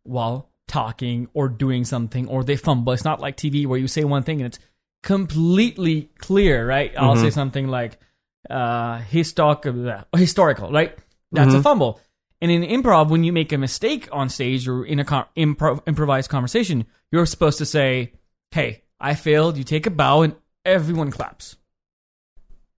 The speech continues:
Speaker 1: I love that because it reinforced the idea that this kind of mistakes we s-, make and feel really bad about, like, "Oh my God, what are people thinking of me if I mispronounced that word or did something else?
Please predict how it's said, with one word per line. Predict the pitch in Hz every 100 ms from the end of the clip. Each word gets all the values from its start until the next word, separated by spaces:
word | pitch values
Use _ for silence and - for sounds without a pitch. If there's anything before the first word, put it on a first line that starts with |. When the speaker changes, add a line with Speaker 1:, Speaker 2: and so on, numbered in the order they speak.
| - _ _ _
Speaker 1:
I | 156 160
love | 156 170 165
that | 147 135
because | 135 135 131
it | 117
reinforced | 143 175 160 160
the | 156
idea | 135 131 131 127
that | 123 - - _ _ -
this | 180 -
kind | 196 180
of |
mistakes | 143 135 - 160 -
we | 147
s-, | - 151
make | 156 131 147 147
and | 131
feel | - 165 151
really | 147 139
bad | 123 147
about, | 180 170
like, | 117 - _ _
"Oh | 175
my | 156 131
God, | 156 143
what | 139
are |
people | 127 135
thinking | 143 143 147
of | 131
me | 131 123
if | 123
I | 117 117
mispronounced | 147 135 139 120 -
that | 123
word | 247 254 190
or | 151
did | 139 -
something | 135 190
else? | 269 233